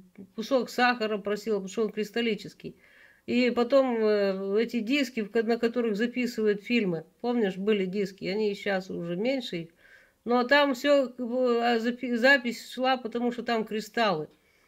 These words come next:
Кристалл имеет, э, свойство записывать информацию. И вот после того, как ты, значит, поиграешь ногами в этой соли и выгонишь из себя всю тёмную информацию,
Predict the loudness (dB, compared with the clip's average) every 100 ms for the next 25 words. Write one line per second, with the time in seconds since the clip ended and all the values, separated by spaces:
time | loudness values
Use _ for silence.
0 | _ -4 -4 2 6 6 6 4 2 2
1 | -2 -2 0 0 -2 -2 0 0 -2 -2
2 | -2 -2 -4 -2 -2 -2 -4 0 0 2
3 | 0 -2 -10 -14 -16 _ _ _ _ _
4 | _ _ _ _ -20 -20 -20 _ 2 6
5 | 6 4 2 2 2 4 4 0 -4 -4
6 | -2 -2 -2 -4 0 4 6 6 4 -2
7 | -2 0 2 4 4 2 -2 -4 -6 -6
8 | 0 0 0 -4 _ _ _ _ _ -6
9 | 0 2 4 6 6 2 -4 -8 -8 0
10 | 4 4 2 0 0 2 0 0 0 0
11 | 0 0 2 0 -2 -6 -8